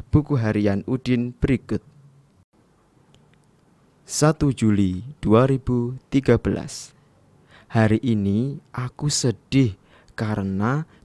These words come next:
tindakanku menyebabkan buku kakak sobek. Aku tidak sengaja membuat buku itu sobek. Aku minta maaf kepada kakak. Untunglah kakak memaafkan aku.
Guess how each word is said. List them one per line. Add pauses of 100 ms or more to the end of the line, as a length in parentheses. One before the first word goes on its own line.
tindakanku
menyebabkan
buku
kakak
sobek. (800)
Aku
tidak
sengaja (160)
membuat
buku
itu
sobek. (640)
Aku
minta
maaf
kepada
kakak. (680)
Untunglah (320)
kakak
memaafkan
aku.